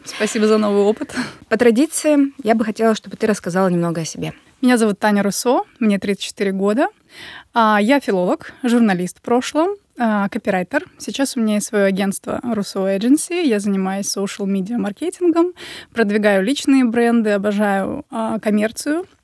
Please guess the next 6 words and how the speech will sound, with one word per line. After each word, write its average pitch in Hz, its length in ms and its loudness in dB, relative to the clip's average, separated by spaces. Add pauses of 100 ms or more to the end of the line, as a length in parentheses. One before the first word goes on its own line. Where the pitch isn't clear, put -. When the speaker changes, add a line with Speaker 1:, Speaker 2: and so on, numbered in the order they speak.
(140)
Speaker 1:
Работаю 220 460 4
с, - 200 -2
э, 214 180 4
бьюти-сегментом 214 1300 0
очень 262 260 2
успешно 294 680 0